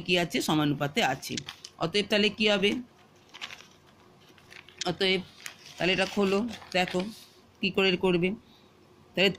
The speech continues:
তিন is to পাঁচ সমানুপাতিক পনেরো is to পঁচিশ। তিন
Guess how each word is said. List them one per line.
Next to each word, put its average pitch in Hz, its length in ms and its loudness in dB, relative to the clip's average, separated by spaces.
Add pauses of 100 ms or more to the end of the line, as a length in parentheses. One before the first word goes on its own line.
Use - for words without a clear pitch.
(100)
তিন 294 240 8 (960)
is - 140 2 (100)
to 110 80 4 (200)
পাঁচ 247 260 4 (840)
সমানুপাতিক 226 720 4 (440)
পনেরো 262 340 8 (100)
is - 100 4 (100)
to 254 100 6 (320)
পঁচিশ। 165 420 4 (1000)
তিন 277 180 6